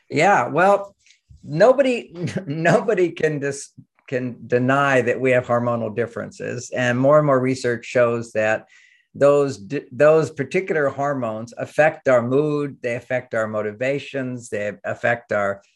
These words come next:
stress levels. Now, stress is a key thing that we're all being affected by, because when we're feeling stressed, we're not gonna be loving.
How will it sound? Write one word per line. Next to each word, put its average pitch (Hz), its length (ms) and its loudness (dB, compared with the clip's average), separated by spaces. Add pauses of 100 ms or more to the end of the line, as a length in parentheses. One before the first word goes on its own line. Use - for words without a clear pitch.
stress - 560 2
levels. 104 400 -2
Now, 107 140 -6
stress 165 420 0
is 131 140 0
a 120 60 -4
key 135 260 -4
thing 127 240 -2
that 113 100 -4
we're 113 140 -2
all 127 80 0
being 123 240 -4
affected 131 500 -6
by, 101 260 -6 (540)
because 135 300 2
when 147 140 2
we're 143 120 4
feeling 160 380 0
stressed, 147 600 0
we're 127 100 -4
not 127 240 -4
gonna 120 160 -6
be 120 100 -6
loving. 98 500 -4